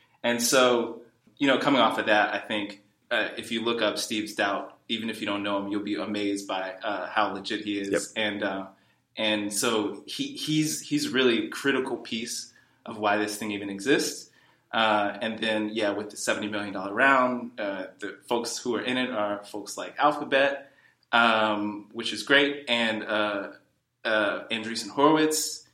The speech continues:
Speaker 1: and, uh, some other notable names as well. And, uh, you say, "How does, how does a person that legit and how do, like, investors that legit come into this thing?" And I think the answer is ultimately we have this huge vision.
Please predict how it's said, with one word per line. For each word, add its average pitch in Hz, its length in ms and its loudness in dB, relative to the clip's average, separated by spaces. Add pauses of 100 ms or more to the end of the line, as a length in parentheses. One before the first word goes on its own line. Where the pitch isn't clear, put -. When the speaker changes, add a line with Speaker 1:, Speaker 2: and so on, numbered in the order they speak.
(160)
Speaker 1:
and, 104 420 -4
uh, 104 200 -2
some 107 240 -6
other 123 180 2
notable 123 320 2
names 117 280 0
as - 140 -12
well. 175 500 4 (400)
And, 127 300 6
uh, 120 280 8
you 117 140 -2
say, 117 220 4
"How 151 240 6
does, 147 260 4
how 143 160 4
does 147 140 4
a - 60 0
person 139 320 2
that 131 220 6
legit 123 360 2
and 113 100 -6
how 120 220 6
do, 120 100 2
like, 110 300 2
investors 110 540 2
that 110 220 4
legit 110 380 -4
come 135 200 -4
into 117 180 0
this 104 240 -6
thing?" 143 400 2
And 110 100 -2
I 110 60 2
think 120 260 -4
the - 160 -6
answer 147 320 2
is 107 140 -8
ultimately 107 480 -6
we 101 160 -14
have 101 180 -6
this - 140 -14
huge 120 340 -6
vision. 104 400 -6